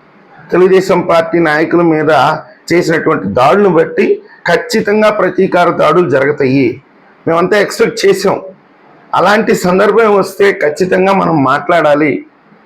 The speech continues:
అలా జరగనివ్వకూడదు అని చెప్పి కూడా ఆ రోజు ట్రై చేసినాం, అనుకున్నాం ఆ రోజు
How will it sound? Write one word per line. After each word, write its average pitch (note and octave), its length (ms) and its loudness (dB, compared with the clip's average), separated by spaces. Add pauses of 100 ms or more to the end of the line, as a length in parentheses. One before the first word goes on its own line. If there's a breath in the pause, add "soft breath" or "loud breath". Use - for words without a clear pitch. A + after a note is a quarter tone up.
(260)
అలా E3+ 300 0
జరగనివ్వకూడదు F3 800 2
అని D#3 180 0
చెప్పి D3+ 160 -4
కూడా F#3 440 0 (120)
ఆ B2 80 0
రోజు D3+ 240 0
ట్రై - 180 -2
చేసినాం, D3 440 -2 (460)
అనుకున్నాం G#3 560 0
ఆ A#2+ 80 -4
రోజు C#3+ 300 -2